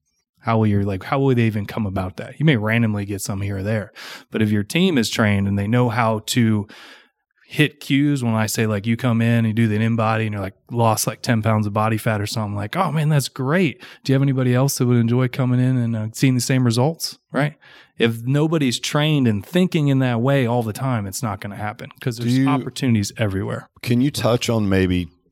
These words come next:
Speaker 2: two or three, like, key points? Like, we can just use Alloy as an example that you think are prime times to ask for referrals?
Speaker 1: Well, prime time number one is always after our starting point session,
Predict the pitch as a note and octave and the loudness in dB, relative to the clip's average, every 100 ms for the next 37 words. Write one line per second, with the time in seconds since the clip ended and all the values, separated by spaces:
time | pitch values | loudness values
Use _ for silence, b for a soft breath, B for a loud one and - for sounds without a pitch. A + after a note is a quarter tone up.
0 | - A#2+ G2+ G2 - F#2 F#2 F2+ F2 D#2 | -6 -2 2 0 -2 -2 2 2 2 0
1 | - - - G2 - F2+ E2+ E2+ - - | -4 -6 0 0 2 2 2 2 -4 -10
2 | - _ b b - F2 F#2 E2+ E2 D#2+ | -12 _ b b -2 2 2 2 0 0
3 | E2+ E2 D#2+ D#2 D#2 E2 D#2+ E2 E2 E2 | 0 2 2 4 2 0 -2 0 2 2
4 | D2+ D#2 E2 F2+ D#2+ D#2 - D#2 D#2 E2+ | 2 2 2 0 0 -2 -2 -2 -2 -2
5 | D#2 - - D#2+ - A#2 A#2 C3 C#3 - | -4 -4 -4 -4 -4 -2 -2 -2 -6 -10
6 | _ _ _ _ _ - B2+ F3+ F3+ F3 | _ _ _ _ _ -6 -4 0 0 0
7 | F3 D#3+ D#3 D3 C3 B2+ C3+ D#3 D#3+ A#2+ | 0 2 2 2 0 2 2 0 -2 -2
8 | A#2 A#2 A2+ A2+ A2+ A#2 G2+ - G#2+ G#2+ | 0 2 2 2 0 -2 -4 0 2 2
9 | A2 G#2+ A2 G#2 B2+ | 0 0 0 -4 -6